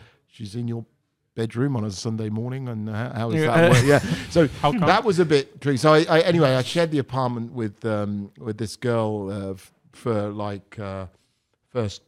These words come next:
Speaker 1: six months or so. Um, but then she quit, um, 'cause it was actually really <laughs> tough there, right? So she quit,
Speaker 2: Mm.
Speaker 1: she, and, and went back to the U K.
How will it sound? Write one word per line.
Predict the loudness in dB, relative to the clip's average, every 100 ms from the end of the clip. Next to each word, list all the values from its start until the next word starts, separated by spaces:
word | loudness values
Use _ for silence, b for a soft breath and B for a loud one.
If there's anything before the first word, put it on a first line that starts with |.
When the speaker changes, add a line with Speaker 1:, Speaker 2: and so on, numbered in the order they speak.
| _
Speaker 1:
six | -14 -12 -12 -8
months | -8 -8 -10
or | -12
so. | -10 -12 -12 -16 _ _ _ _
Um, | -2 0 0 -4 b b b
but | -2
then | 2 2
she | 0 -2
quit, | 0 0 -2 _ _ _ _ _ _ -10
um, | -4 -2 -2 -2 -2 -4 -6 -10
'cause | -10
it | -4
was | 0 0
actually | 0 -2 -2
really | -2 -4
<laughs> | -6
tough | -8 -8
there, | -6 -4
right? | -4 -6
So | -4
she | -4 -4
quit, | -2 0 -2
Speaker 2:
Mm. | -2
Speaker 1:
she, | -6 -6 -4
and, | -4 -4
and | -4 -2
went | -4 -2
back | -4 -6
to | -10
the | -8
U | -8
K. | -8 -12 -12